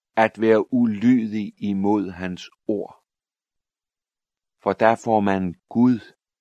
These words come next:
imod sig. Der er mange falske løgneprofeter, som siger, at man aldrig kan få Gud imod sig.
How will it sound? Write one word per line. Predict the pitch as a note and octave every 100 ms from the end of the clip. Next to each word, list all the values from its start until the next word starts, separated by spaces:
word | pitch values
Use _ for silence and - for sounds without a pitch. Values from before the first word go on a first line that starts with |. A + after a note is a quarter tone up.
| _ _ -
imod | F#2+ F#2+ F#2+
sig. | - F#2 E2+ D#2+ _ _ _ _ _ _ _ _ _ _ _ _ _ - - - A2+
Der |
er | A2
mange | A#2+ C3 E3+
falske | - - B2 B2+ - - C3+
løgneprofeter, | G#2+ G2+ G2+ A#2+ B2+ - A2+ - G#2 C2 - - _ _ _ _ _ _ _ _ _ _
som | - G#2+
siger, | - A2+ A#2
at | A2
man | A2 G2+
aldrig | F2+ G2 G#2+ A2
kan | G#2+ G2+
få | G2+
Gud | - G2+
imod | G2+ F#2+ F2+
sig. | - F2+